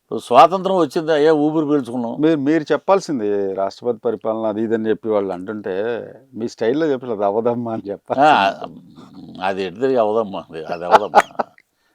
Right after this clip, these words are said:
Speaker 1: అది అవదమ్మా అది. ఎందుకంటే దేశం మొత్తం అల్లకల్లోలం అయిపోయండి. అంటే చదువుకున్న పుస్తకాలు కానీ యూనివర్సిటీలు మాకు నేర్పింది కానీ
Speaker 2: కొన్ని రాష్ట్రాలు సార్, కొన్ని బాగానే ఉన్నాయి
Speaker 1: ఆ,
Speaker 2: రాష్ట్రాలు.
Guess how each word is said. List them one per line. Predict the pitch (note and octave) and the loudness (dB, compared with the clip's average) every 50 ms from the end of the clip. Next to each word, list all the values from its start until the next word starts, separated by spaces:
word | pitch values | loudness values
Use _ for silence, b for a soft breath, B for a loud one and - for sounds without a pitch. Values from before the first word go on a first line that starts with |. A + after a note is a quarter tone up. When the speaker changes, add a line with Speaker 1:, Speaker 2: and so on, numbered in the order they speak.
| _ _ _ | _ _ _
Speaker 1:
అది | - F#2+ F2+ | -8 -4 -2
అవదమ్మా | F#2 F#2 G#2+ A#2 A#2+ A#2+ G#2+ F#2 E2+ | 0 0 2 2 2 0 0 -2 -10
అది. | D#2+ D2 D2 D2+ | -10 -10 -12 -14
ఎందుకంటే | D#2 D#2 - - - F#2 G2 B2 C3 C#3 B2 A#2+ C#3 E3 F3+ C#3 A#2+ G2+ F#2 F2 E2+ F2+ _ _ _ _ _ _ _ _ _ - | -14 -16 -16 -16 -14 -10 -4 -2 -2 -2 -2 -2 -4 -4 -4 -6 -8 -8 -10 -10 -12 -14 _ _ _ _ _ _ _ _ _ -14
దేశం | B2+ G#2 - A2+ C#3 C#3+ B2 E3+ E3 | -12 -6 2 4 4 4 4 0 -2
మొత్తం | D3+ D3 C#3 A#2+ - D#3 | 0 -2 -2 -2 0 0
అల్లకల్లోలం | C#3+ B2 A2+ A#2+ C3 B2+ D3 D3+ D3+ D3 C3+ B2+ | 0 2 2 0 2 4 6 6 6 6 6 4
అయిపోయండి. | A#2+ A#2 A2 G#2 A2 G#2+ G2+ F#2+ G#2 B2+ C#3+ F3 F#3+ _ _ _ _ _ _ _ _ | 2 0 0 -2 -4 -6 -6 -8 -10 -10 -12 -12 -14 _ _ _ _ _ _ _ _
అంటే | A2+ B2+ E3 | 0 0 0
చదువుకున్న | - - A#2 A#2+ C#3+ D3 C#3 D#3 D#3+ D#3 D3 B2 A2+ _ - | 0 0 -2 0 0 -2 -2 -4 -4 -4 -6 -8 -12 _ -16
పుస్తకాలు | G#2+ - - C3 C#3+ D3+ D3 C#3+ | -6 -2 -2 2 2 2 2 2
కానీ | C3 C3 C3 C3 C3+ C3+ B2+ | -2 -2 -4 -4 -4 -4 -4
యూనివర్సిటీలు | A2+ G#2+ A2 B2 C3+ C#3 C3+ B2 - C#3+ C3+ C3 | -4 -4 -4 -2 -2 -2 -4 -4 -6 -6 -6 -4
మాకు | B2+ A#2+ A2 | -6 -6 -6
నేర్పింది | G#2+ F#2+ G2 G#2 A#2+ A2 A#2+ C#3 C#3 C3+ | -6 -6 -4 -6 -4 -4 -6 -6 -6 -4
కానీ | A#2+ B2 A2+ A2+ - | -4 -6 -6 -4 -4
Speaker 2:
కొన్ని | D3 D3+ F3 F3+ | -2 0 4 8
రాష్ట్రాలు | E3+ E3+ E3 - - G3 D#3+ | 10 10 10 10 6 4 4
సార్, | - - F#2+ | 4 0 -6
కొన్ని | F2+ - A#2+ A2+ - B3+ | 0 0 0 0 2 2
బాగానే | A2+ A2+ A#2+ B2+ C#3+ | 2 2 4 4 2
ఉన్నాయి | C4+ G#3+ D#3 E3+ F3 D3+ | 2 2 4 4 4 4
Speaker 1:
ఆ, | B2 | 4
Speaker 2:
రాష్ట్రాలు. | G2 F2 - - F2 D#2 | 0 -2 -6 -8 -8 -10